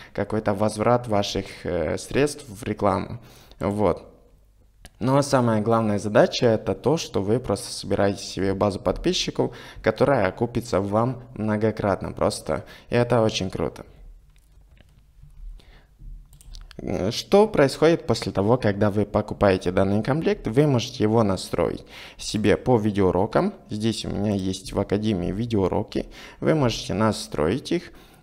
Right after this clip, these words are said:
э, здесь, э, у себя на домене, полностью настроить все ваши ресурсы, то есть чтобы подписчики подписывались в вашу рассылку ВКонтакте на сервисе S M M Spider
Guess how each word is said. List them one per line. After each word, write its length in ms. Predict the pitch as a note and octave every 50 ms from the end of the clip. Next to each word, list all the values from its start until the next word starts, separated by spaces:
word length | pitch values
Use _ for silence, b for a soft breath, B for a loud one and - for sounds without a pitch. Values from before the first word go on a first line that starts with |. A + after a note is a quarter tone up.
| B
э, 380 | - F#2+ G2 F#2+ G#2 A2 G#2 A#2
здесь, 560 | B2 A#2+ - A#2 C3 C3+ C3 - - - - -
э, 480 | A2 A#2 A#2 A#2 A2 A2 A2 - - -
у 160 | - - -
себя 340 | B2 - - G#2+ G#2 G#2 F2
на 180 | F#2+ G#2 G#2+ G#2
домене, 720 | - E2+ F2 F2 F2+ G#2+ C3+ E3+ F#3 - - C#4 B3 - - -
полностью 480 | - C3 C3 B2+ B2 A2 - - - F#2
настроить 580 | G2+ A2 G#2+ - - G#2 F2+ C#2 - - - -
все 320 | - - - - B2 A2+
ваши 540 | F#2 G2 F#2 F#2 F#2 - - D#2 D#2+ - - B B B B B B
ресурсы, 580 | - - C3+ - - - G3+ D4 - - -
то 160 | - - D3 C#3+
есть 120 | C#3 -
чтобы 340 | - - - A#2+ B2 B2 A#2+
подписчики 580 | B2 - A#2 - - - C3 B2 - - - -
подписывались 800 | - G2 G2+ - - G#2 A2 - F#2+ F2+ F#2 G2 G2 - -
в 40 | -
вашу 240 | G2 G2+ - - E2+
рассылку 480 | - F2+ - - - D#2 F2 - - G2+
ВКонтакте 560 | - - C#3 D3+ E3 - E3 F#3 - - C#3+
на 160 | C#3 C3 C3
сервисе 500 | - - - C3+ B2 A#2+ B2 - - A2
S 140 | A#2 - -
M 60 | A2
M 120 | A2 G#2+ A2+
Spider 500 | - - - G#2+ A2+ A#2 A2 G2+ -